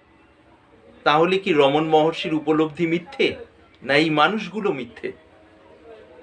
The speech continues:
রমণ মহর্ষি মিথ্যে নন, তিনি সর্বদাই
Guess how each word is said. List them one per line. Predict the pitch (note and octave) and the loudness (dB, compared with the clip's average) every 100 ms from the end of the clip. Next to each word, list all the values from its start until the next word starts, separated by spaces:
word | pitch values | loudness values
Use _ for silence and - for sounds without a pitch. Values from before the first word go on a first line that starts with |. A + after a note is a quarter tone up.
| - - - G#4 - - - _ _ _ - | -20 -20 -20 -20 -20 -20 -20 _ _ _ -16
রমণ | A2 B2+ C#3+ D3+ | 0 2 2 -2
মহর্ষি | D3 C#3+ D3 D3+ - C#3+ | -2 -2 -4 -8 -8 -8
মিথ্যে | C3 A#2 - C#3+ | -8 -12 -8 -6
নন, | A#2+ G#2+ A2 - - - _ _ - - _ - _ _ | -6 -6 -8 -14 -20 -20 _ _ -20 -20 _ -20 _ _
তিনি | C#3 D3+ F3 | -8 -6 -6
সর্বদাই | - - C3 C3 C#3+ D#3+ G#3 F#2 | -10 -4 -2 0 -2 -2 -2 -8